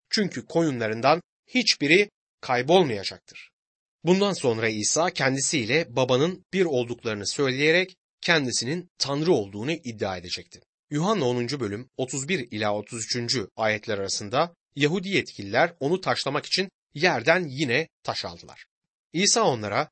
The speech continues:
"Size babadan kaynaklanan birçok iyi işler gösterdim." dedi. "Bu işlerden hangisi için beni taşlıyorsunuz?"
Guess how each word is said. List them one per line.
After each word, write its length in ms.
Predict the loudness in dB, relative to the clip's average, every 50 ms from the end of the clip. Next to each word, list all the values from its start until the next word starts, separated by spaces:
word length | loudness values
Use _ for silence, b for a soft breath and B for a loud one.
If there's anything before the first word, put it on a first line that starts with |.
| _ _
"Size 340 | -8 -6 -2 0 0 0 2
babadan 400 | 2 0 2 0 0 0 -2 -4 -6
kaynaklanan 720 | -4 -2 -2 -2 -2 -4 -6 -4 -2 -2 -2 -2 -4 -6 -6
birçok 520 | -6 -6 -4 -2 -2 -2 -2 -4 -6 -6
iyi 200 | -4 -4 -2 -2
işler 320 | -2 -2 0 0 0 0
gösterdim." 580 | -2 -4 -10 -10 -10 -10 -10 -12 -12 -14 -16 -16
dedi. 200 | -18 -20 -20 -20 _ _ _ _ _ _ _
"Bu 180 | -2 0 0 2
işlerden 420 | 2 2 2 4 4 4 2 0
hangisi 540 | -2 -8 -2 0 2 2 2 2 2 0 0
için 260 | 0 0 -2 -2 -4
beni 180 | -8 -8 -6 -6
taşlıyorsunuz?" 800 | -6 -6 -6 -6 -8 -10 -10 -10 -12 -14 -14 -16 -18 -20 -20